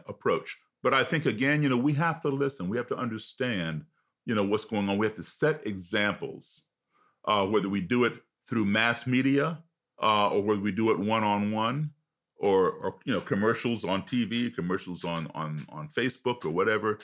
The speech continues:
All these things help. And, and it's, it's incumbent upon us to not just wait for any kind of legislation or mandates, et cetera.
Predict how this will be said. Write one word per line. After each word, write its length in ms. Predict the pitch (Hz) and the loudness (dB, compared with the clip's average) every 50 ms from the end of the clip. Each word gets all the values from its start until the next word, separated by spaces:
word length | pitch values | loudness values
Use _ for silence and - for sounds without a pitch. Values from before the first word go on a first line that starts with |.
| - _ _ _ _ - | -16 _ _ _ _ -2
All 200 | - 131 135 120 | 0 2 2 2
these 160 | 123 120 - | 2 -2 -2
things 260 | - 120 107 98 - | -2 -2 -2 -2 -2
help. 300 | - 98 80 80 - - _ _ _ _ _ _ _ - | -2 -2 -2 -2 -6 -10 _ _ _ _ _ _ _ 0
And, 220 | 135 131 123 123 - - | 2 2 2 2 0 0
and 140 | 135 131 | 2 2
it's, 140 | 120 - - - | 0 0 -4 -8
it's 320 | - 131 - - 139 - - | -10 -8 -6 -4 -4 -2 -2
incumbent 540 | 143 139 139 - - 190 160 131 131 127 - - | -2 -2 -2 0 -2 0 2 0 0 -2 -2 -4
upon 400 | 117 113 - - 135 117 110 101 - - - | -4 -4 -2 -2 0 0 0 -2 -4 -4 0
us 480 | 147 127 87 82 - - - - - - _ _ _ _ _ _ _ _ _ _ _ _ - | 0 0 0 0 -4 -10 -14 -16 -16 -20 _ _ _ _ _ _ _ _ _ _ _ _ -4
to 120 | - 135 110 | -2 0 2
not 240 | 120 139 139 135 | 2 2 2 0
just 220 | - 147 - - 110 | 0 -2 -2 -2 -2
wait 300 | 95 98 120 120 - - - _ _ _ _ _ | 0 2 2 2 0 -2 -6 _ _ _ _ _
for 140 | - 104 101 | -4 -2 0
any 140 | 120 113 104 | 0 0 0
kind 220 | 98 110 104 95 | 0 0 0 0
of 60 | 90 | 2
legislation 680 | 92 98 98 90 92 - - 104 98 98 - - 90 80 | 2 2 2 0 -2 -6 -2 0 0 0 0 -4 -6 -6
or 100 | 71 65 | -6 -6
mandates, 480 | 71 87 95 95 90 87 90 82 - | -2 -2 0 0 0 0 -2 -2 -4
et 80 | - - | -12 -12
cetera. 480 | - - 117 113 82 73 71 69 - | -6 -4 -2 -2 -2 -4 -6 -8 -12